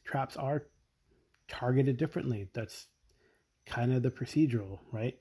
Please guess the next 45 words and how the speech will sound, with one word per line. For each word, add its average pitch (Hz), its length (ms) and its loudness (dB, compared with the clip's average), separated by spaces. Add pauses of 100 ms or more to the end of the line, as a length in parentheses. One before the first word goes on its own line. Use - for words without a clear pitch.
(120)
I 120 40 -2
mean, 110 160 0
some 120 240 2
of 123 100 4
them 127 180 6
are 120 260 2 (420)
perception 131 540 0
is 104 200 -2
the 113 280 -2
quote 120 220 -2
unquote 120 380 -2 (100)
saving 113 420 0
throw. 104 200 -4
Some - 200 -2
of 123 140 4
it 139 220 0 (580)
you 127 80 4
know, 131 100 6
you 123 200 6
don't 135 260 2
see 147 220 8
it, 165 180 2
but 120 140 -2
then 127 120 4
you 135 120 4
can - 160 -2
still 139 220 -2
dodge 123 360 0
out 131 100 2
of 135 60 2
the 135 80 0
way. 123 460 0 (1000)
Um, 110 280 -4 (200)
falling 123 300 6
into 131 240 4
a 120 40 2
pit, - 360 -2 (400)
there's 110 180 -2
nothing 123 280 2
to 127 80 4
reach 135 240 2
onto. 117 420 0
<laughs> - 60 -8
I 156 100 0 (100)
mean, - 180 0